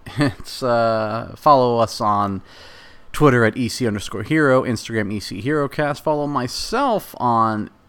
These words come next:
Twitter or Facebook at Eddie C eighty-five. That's E D D Y C eight five. You can see what I was talking about. I guess it was a safe Fourth of July. Um, I don't know how else to describe it. A false alarm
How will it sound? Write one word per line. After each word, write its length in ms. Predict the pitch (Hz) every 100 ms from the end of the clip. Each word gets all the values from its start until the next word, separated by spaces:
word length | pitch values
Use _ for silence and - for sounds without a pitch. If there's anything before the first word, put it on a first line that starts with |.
| _
Twitter 340 | - 120 107 92
or 160 | 95
Facebook 840 | 90 - 101 92 - 101 120 - -
at 260 | 101 90 - _ _ _ -
Eddie 280 | 107 104 104
C 320 | - 113 98
eighty-five. 460 | 95 92 - 104
That's 200 | 113 101
E 140 | - 104
D 160 | 104
D 100 | 98
Y 220 | 92 92 92
C 260 | - 104
eight 180 | 92 -
five. 680 | - 135 139 139 139 135 139 - - - - - - _ _ -
You 100 | 139
can 80 |
see 140 | 139 180
what 100 | 175
I 60 |
was 100 | 151
talking 320 | - 185 185 143
about. 320 | 131 131 - - - _ 117
I 100 | 110
guess 380 | 104 190 254
it 20 | 320
was 100 | 277
a 80 |
safe 220 | 226 285 -
Fourth 240 | 262 240
of 100 | 233
July. 840 | 214 208 220 226 220 220 220 202 - -
Um, 560 | 120 107 87 82 78 - - - - -
I 80 | 107
don't 100 | 123
know 80 | 107
how 200 | 101 98
else 100 | 90
to 80 | 98
describe 420 | 95 - 92 127
it. 100 | - -
A 60 |
false 280 | - 147 156
alarm 640 | 127 123 180 226 233 220